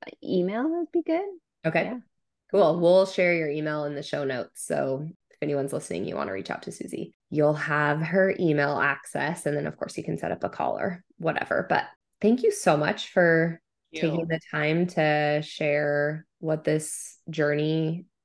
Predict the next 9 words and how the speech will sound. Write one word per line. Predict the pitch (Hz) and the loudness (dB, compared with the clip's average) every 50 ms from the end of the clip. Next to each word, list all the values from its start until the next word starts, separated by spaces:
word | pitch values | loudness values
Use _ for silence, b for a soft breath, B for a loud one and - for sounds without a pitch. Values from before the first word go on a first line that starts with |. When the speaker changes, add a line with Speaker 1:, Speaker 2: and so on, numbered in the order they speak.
| - | -12
Speaker 2:
has | - - 160 156 156 | -6 -4 -4 -2 -2
been | 156 151 151 151 | -2 -2 -2 -2
like | 156 180 180 - - | -2 -2 -2 -4 -6
for | - 160 156 | -4 -2 0
you | 156 151 151 151 156 156 156 160 | 0 0 0 0 -2 -2 0 0
in | 156 165 170 160 151 151 156 156 156 b b b b b b b b b b _ | -2 -2 -2 -2 -4 -4 -6 -6 -10 b b b b b b b b b b _
authentic | 170 175 170 - 156 160 160 170 156 - - | -2 0 2 2 0 2 0 -2 -4 -2 0
way. | 160 156 151 151 151 151 160 175 185 180 185 - | 0 2 2 2 2 4 2 2 2 0 -4 -6
Um, | - 160 151 151 156 160 160 160 165 165 170 185 | -6 -6 -4 -4 -4 -4 -2 -2 -4 -4 -8 -10